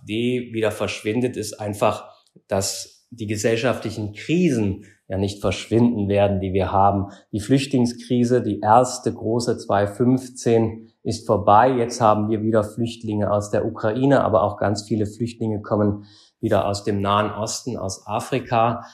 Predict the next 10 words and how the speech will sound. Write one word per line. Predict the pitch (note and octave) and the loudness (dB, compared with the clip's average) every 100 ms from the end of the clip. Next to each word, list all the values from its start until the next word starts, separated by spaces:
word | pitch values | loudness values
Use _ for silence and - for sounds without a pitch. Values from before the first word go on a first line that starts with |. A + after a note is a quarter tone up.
| _ | _
Also, | - G#2+ G2+ | -6 0 0
äh, | - F#2+ E2+ | -2 -8 -10
das | - F#2+ | -8 -6
Thema | - A#2 G#2 | 0 2 2
Migration | A2+ G#2+ G#2 G#2 A2+ A#2 B2+ | 2 2 0 0 2 4 4
bleibt | A2 G2+ - | 4 0 0
ein | G2 F#2+ | -4 -4
großes, | G2+ A2 C3 - B2 - | -2 0 0 0 -2 -2
das | - - | -8 -6
Thema | A2 G2+ | -2 0